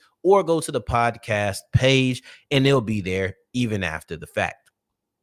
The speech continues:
But right now, let's take a look at the Wild Wild West, because the swac West is going exactly how we projected it to be. And by we, I really mean me, but,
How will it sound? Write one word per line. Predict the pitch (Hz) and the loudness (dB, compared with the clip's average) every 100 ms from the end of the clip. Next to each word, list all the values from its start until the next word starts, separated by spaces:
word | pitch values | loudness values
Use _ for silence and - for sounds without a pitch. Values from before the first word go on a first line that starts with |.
| _ _ _ _ | _ _ _ _
But | 131 | 0
right | 156 202 220 | 4 4 4
now, | 202 208 | 0 -2
let's | 202 | -4
take | - 208 | -6 -4
a | |
look | 180 180 | -4 -4
at | 180 | -6
the | 180 | -8
Wild | 160 120 123 135 | -2 0 2 0
Wild | 98 87 101 123 190 | -4 -2 -2 -4 -4
West, | 302 - - - - - | -4 -4 -8 -14 -20 -16
because | - 226 | -2 0
the | 214 | 0
swac | - 220 254 254 | -4 -2 -2 -2
West | 208 202 - | -2 -2 -2
is | 196 | -10
going | 156 165 170 | -6 -4 -4
exactly | 160 123 123 147 - 180 | -6 -6 -2 -2 -4 -8
how | 156 127 110 | -6 -4 -4
we | 113 | -4
projected | 117 123 95 98 - 95 | -8 -10 -8 -8 -8 -12
it | 95 | -12
to | - | -12
be. | 110 117 90 _ _ - | -10 -10 -12 _ _ -8
And | 180 | 0
by | 180 | 0
we, | 160 131 127 | 0 -4 -4
I | |
really | 117 135 143 | -4 -4 -6
mean | 139 113 | -6 -8
me, | 98 92 90 - _ _ | -8 -10 -14 -20 _ _
but, | 135 160 | 2 4